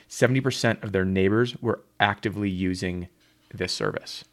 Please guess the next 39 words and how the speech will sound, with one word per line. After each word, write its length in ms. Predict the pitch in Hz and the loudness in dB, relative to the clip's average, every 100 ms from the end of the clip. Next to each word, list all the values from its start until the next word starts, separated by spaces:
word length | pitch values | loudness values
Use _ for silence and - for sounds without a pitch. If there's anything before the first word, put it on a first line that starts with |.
| _ - _ _ - | _ -20 _ _ -4
Which 240 | 110 - | -4 -2
sign 300 | - 87 87 | -2 -2 -2
performed 380 | 92 95 101 101 | -6 -6 -6 -2
the 20 | |
best? 380 | 156 - - - _ _ _ | -2 -2 -8 -18 _ _ _
Sign 280 | - - 101 | -4 0 0
number 160 | 104 107 | 0 -2
four, 340 | - 151 - - _ - | 0 -2 -2 -12 _ -16
the 100 | - | -8
social 380 | - 113 104 110 | -2 0 0 -2
proof. 260 | - 127 - | -4 -4 -4
Seventy 360 | - 107 120 | -2 0 0
percent 400 | 123 113 107 101 - - - | -4 -6 -6 -6 -10 -14 -8
of 120 | 107 | -2
your 120 | 101 | 0
neighbors 340 | 98 104 98 98 | 0 0 -2 -2
are 80 | - | -2
already 220 | 95 90 | -2 0
using 340 | 107 113 98 | 0 0 -4
this. 220 | - - - - - | -6 -10 -16 -20 -10
So 140 | - | -6
here's 180 | 117 165 | 0 2
another 260 | 160 120 123 | 2 4 2
type 240 | - 104 | 2 -4
of 120 | 101 | -4
social 260 | - 98 95 | -4 -6 -6
proof 280 | - 98 92 | -6 -6 -6
and 80 | 98 | -4
another 240 | 95 98 | -2 -2
way 120 | 95 | 0
that 160 | 95 - | -2 -4
you 80 | 98 | -8
can 160 | 95 | -6
use 220 | 104 131 | -2 0
this 240 | 113 101 - - - _ - | 0 -4 -8 -16 -20 _ -10
in 80 | |
your 100 | 95 | -2
marketing 340 | 113 123 - - | 0 0 -2 -8
efforts. 300 | - 104 | -8 -12